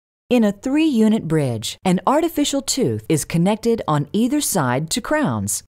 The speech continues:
which are placed on the neighboring teeth to hold the bridge in place. A three-unit bridge can be made of gold,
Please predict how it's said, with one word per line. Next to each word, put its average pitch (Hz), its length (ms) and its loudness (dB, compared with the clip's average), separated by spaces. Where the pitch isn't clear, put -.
which 147 240 0
are 127 100 2
placed 160 480 -2
on 147 120 2
the 131 60 2
neighboring 185 540 0
teeth 156 460 -2
to 294 100 0
hold 320 320 0
the 240 80 0
bridge 151 480 0
in 180 220 0
place. 127 560 -2
A 147 120 2
three-unit 190 680 0
bridge 135 520 -2
can 151 160 0
be 143 120 0
made 139 200 0
of 113 180 -6
gold, 135 400 2